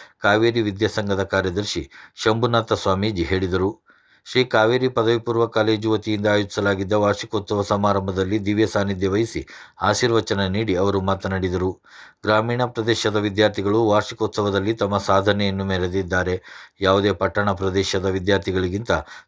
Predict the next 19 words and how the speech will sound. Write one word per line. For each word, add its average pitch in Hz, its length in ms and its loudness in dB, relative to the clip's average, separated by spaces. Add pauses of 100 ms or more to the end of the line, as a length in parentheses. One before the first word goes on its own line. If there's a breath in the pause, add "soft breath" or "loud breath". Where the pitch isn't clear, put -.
ತಾವು 98 240 4
ಕಡಿಮೆ 101 380 0
ಇಲ್ಲ 95 180 0
ಎಂಬುದನ್ನು 95 460 0
ಸಾಬೀತು 98 460 -2
ಮಾಡಿದ್ದಾರೆ. 92 580 -2 (280 loud breath)
ಈ 104 60 -4
ವಿದ್ಯಾರ್ಥಿಗಳ 98 560 2
ಏಳಿಗೆಗೆ 95 640 0
ಗುರುಗಳು 98 420 0
ನೆರವಾಗಬೇಕು. 92 920 -2 (340 loud breath)
ಮಕ್ಕಳಿಗೆ 104 500 0
ಸಂಸ್ಕಾರವನ್ನು 104 720 0
ನೀಡಿ 98 320 -4 (260 loud breath)
ಉತ್ತಮ 117 360 -2
ಜ್ಞಾನ 98 300 2
ಹೊಂದಲು 98 340 0
ಸಹಕರಿಸಬೇಕು 95 840 0
ಎಂದರು. 90 380 -2